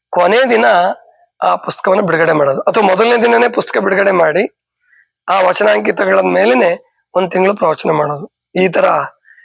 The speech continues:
ಯೋಜನೆ ಹಾಕೊಂಡಿದೀನಿ. ಅದು ಬಸವಣ್ಣಂಗೆ ಬಿಟ್ಟಿದೀನಿ. ಅದನ್ನು ಕೂಡ ನೀನ್ ಎಲ್ಲಿ ಹೋದ್ ತಗೊಂಡೋಗ್ ಕೂರಿಸ್ತೀಯಪ್ಪ, ಅಲ್ಲಿ ಮಾಡ್ತೀನಿ.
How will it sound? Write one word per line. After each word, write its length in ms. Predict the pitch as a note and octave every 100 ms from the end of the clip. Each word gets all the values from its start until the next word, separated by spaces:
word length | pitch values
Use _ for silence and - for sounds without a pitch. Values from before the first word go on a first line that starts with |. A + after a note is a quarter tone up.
| _ -
ಯೋಜನೆ 300 | F3 F3 F3
ಹಾಕೊಂಡಿದೀನಿ. 600 | - - F#3+ F3+ D#3 F#3+
ಅದು 140 | F#3
ಬಸವಣ್ಣಂಗೆ 540 | F3+ D#3+ F#3 G3 G#3+ A3
ಬಿಟ್ಟಿದೀನಿ. 420 | E3 F#3+ F3+ D3
ಅದನ್ನು 240 | C3 E3
ಕೂಡ 180 | F3 E3 - - _ - - _ F3
ನೀನ್ 120 | E3+
ಎಲ್ಲಿ 200 | F3 F#3+
ಹೋದ್ 360 | F3+ F3 -
ತಗೊಂಡೋಗ್ 360 | E3 E3+ F3+ F3
ಕೂರಿಸ್ತೀಯಪ್ಪ, 600 | - F3+ F3 - F3+ F3 F#3+ - _ _ _ - - _
ಅಲ್ಲಿ 180 | D3+ F3+
ಮಾಡ್ತೀನಿ. 840 | E3 E3 E3 F3 E3+ A3 - _